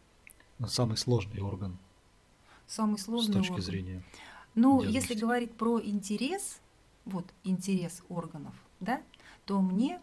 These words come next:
Speaker 2: очень нравятся сосудистые исследования. Я, ну, э, значит, э, за время работы я проходила несколько уже специализаций конкретно по определенным, а, областям. И, в частности, проходила по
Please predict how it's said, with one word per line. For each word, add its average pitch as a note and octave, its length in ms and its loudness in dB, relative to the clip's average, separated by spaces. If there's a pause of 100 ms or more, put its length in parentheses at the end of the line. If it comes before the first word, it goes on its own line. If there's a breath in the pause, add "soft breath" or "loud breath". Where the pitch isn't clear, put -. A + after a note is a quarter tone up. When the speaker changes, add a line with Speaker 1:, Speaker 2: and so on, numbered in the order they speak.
(140)
Speaker 2:
очень B3+ 540 -2
нравятся F#3+ 520 -4
сосудистые F3+ 680 -8
исследования. D#3 640 -12 (1160 loud breath)
Я, G#3 440 0
ну, A#3 360 0 (140)
э, F#3 360 -6
значит, G3 340 -4
э, F#3+ 160 -4 (840)
за G#3+ 200 0
время A3 300 2
работы A3 460 -4
я G3 180 -2
проходила G3 640 -2 (360 loud breath)
несколько G3+ 520 2
уже F#3 160 -2
специализаций G3+ 840 -4
конкретно G3+ 640 -4
по G#3 300 -2
определенным, F#3+ 880 -2
а, E3+ 280 -8
областям. F#3+ 720 -4 (440 loud breath)
И, C#4 200 -2
в C#4+ 60 -10
частности, A3+ 460 -4
проходила G3+ 680 -4
по G3 580 -2